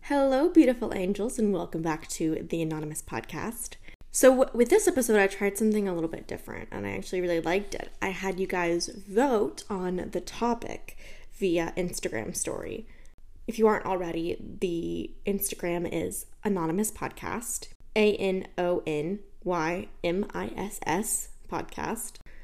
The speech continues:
I post all kinds of stuff there, including updates, but I'm going to start doing voting on the topic on my story. So,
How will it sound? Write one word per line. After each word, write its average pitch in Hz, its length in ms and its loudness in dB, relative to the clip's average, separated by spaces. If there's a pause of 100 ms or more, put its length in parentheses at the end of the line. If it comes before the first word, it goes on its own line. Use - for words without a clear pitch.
I - 80 8
post 262 320 8
all 214 180 6
kinds 196 260 2
of 180 120 -2
stuff 160 240 0
there, 147 120 0
including - 380 -2
updates, - 540 -4 (100)
but 139 400 -2 (300)
I'm 208 100 8
going 202 200 6
to 196 60 -2
start - 680 8 (580)
doing 190 420 10
voting 196 640 4
on 202 140 -2
the - 80 -4
topic - 640 0 (760)
on 190 420 0 (180)
my 208 120 0
story. 285 480 8
So, 226 540 8